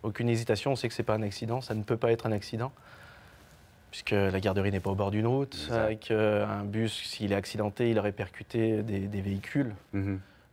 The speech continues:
Speaker 1: euh, sur le stationnement qui est en amont de la garderie. Donc, euh, on imagine le pire, surtout quand ma femme arrive sur les lieux et que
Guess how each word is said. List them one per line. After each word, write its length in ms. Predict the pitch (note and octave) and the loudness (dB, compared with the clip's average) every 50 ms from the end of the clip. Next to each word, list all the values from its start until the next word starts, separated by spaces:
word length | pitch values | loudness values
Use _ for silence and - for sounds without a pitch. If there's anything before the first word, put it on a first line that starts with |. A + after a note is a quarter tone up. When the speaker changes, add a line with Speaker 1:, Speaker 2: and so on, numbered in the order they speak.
| - | -6
Speaker 1:
euh, 140 | G#2 G#2 G#2 | -2 -2 -2
sur 140 | G2+ - G#2 | 0 -2 -4
le 40 | G2+ | -4
stationnement 540 | - - G#2+ G2 - A2+ A2 A2 A2 A2+ A2 | -2 -2 -2 -2 -2 0 0 0 0 0 -2
qui 240 | - - - G#2 G2 | -4 -8 -6 -4 -4
est 220 | G2 G2 G2 G2+ G2 | -2 -4 -4 -4 -6
en 160 | F#2 G2 G2 | -6 -4 -2
amont 400 | F#2+ G2 G2+ A2 B2+ C#3 C#3 C3 B2 B2 - - | 0 2 2 2 2 0 -2 -6 -10 -14 -12 -8
de 100 | G#2+ G2+ | -4 -2
la 80 | G2 | -2
garderie. 400 | G2+ G2+ F#2+ G2 G2+ F#2+ G#2 B2+ - - - - - - - - - - - - - - - - - - - | 0 0 0 2 0 0 0 -2 -6 -10 -20 -20 -20 -20 -20 -20 -20 -20 -20 -20 -20 -20 -20 -20 -20 -8 -6
Donc, 220 | G#2 G2+ - - | -4 -4 -2 0
euh, 360 | A2+ G#2 G#2 G2+ F#2+ F#2+ F#2 F#2+ E2+ F2 | 2 2 2 2 2 0 -2 -4 -4 -4
on 80 | G#2 | 0
imagine 400 | A2 A2+ A2+ A2+ A2+ A2 A#2+ A#2 | 2 2 4 4 2 2 0 0
le 100 | A#2 A#2 | 0 0
pire, 320 | A2+ - - - B2+ C#3 C3+ | -2 -2 -2 0 0 0 0
surtout 280 | - - G#2 - - | -2 -6 -6 -6 -6
quand 140 | A2 - A#2 | -4 -2 0
ma 120 | A2+ G#2+ G2+ | 0 0 0
femme 280 | - - A#2 A2+ A2+ | 0 0 0 0 2
arrive 240 | A2+ G2+ G2 A2 G#2 | 0 0 0 0 -2
sur 180 | G2 - - G2+ | -2 -2 -2 0
les 100 | G2+ G2 | 0 0
lieux 240 | G2 G#2 G#2+ A2 A2 | 2 2 2 2 2
et 60 | G#2 | 0
que 160 | G2+ - - | -2 -4 -8